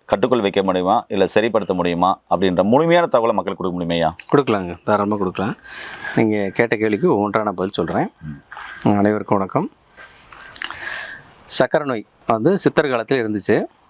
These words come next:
Speaker 2: துவர்ப்பு சுவை, கசப்பு சுவை.
Speaker 1: ம்.
Speaker 2: யார் யாரெல்லாம் உணவு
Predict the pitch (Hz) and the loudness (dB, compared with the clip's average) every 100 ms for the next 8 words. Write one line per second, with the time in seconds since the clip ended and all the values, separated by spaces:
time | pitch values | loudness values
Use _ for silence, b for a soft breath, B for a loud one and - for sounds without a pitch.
0 | - 151 175 160 143 127 160 127 123 127 | 0 2 2 2 0 2 2 2 -2 -2
1 | 127 107 - - - 90 117 135 170 147 | -2 -2 -2 -8 -2 2 4 4 4 2
2 | 123 147 120 135 131 | 0 0 0 0 0